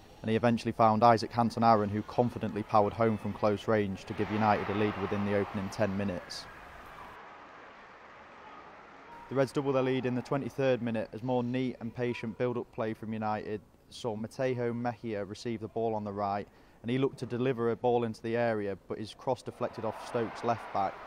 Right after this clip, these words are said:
and looped over the visiting goalkeeper and into the far corner. Just after the half-hour mark, United extended their lead as they continued to press and cause problems for the visitors' defence.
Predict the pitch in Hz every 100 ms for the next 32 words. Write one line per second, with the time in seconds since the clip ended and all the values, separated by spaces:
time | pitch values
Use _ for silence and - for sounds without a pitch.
0 | - - 101 107 98 113 104 98 104 107
1 | - 104 101 107 101 107 101 101 104 101
2 | 101 - 104 98 - 113 104 98 95 -
3 | - - - - - 143 151 143 135 139
4 | 139 143 131 127 127 123 127 123 - 123
5 | - 131 117 120 120 117 117 120 - -
6 | - - 117 113 - 117 131 123 117 -
7 | - 127 120 113 120 117 - - 127 120
8 | 117 110 107 - - - - 113 104 104
9 | 101 - 107 107 104 107 -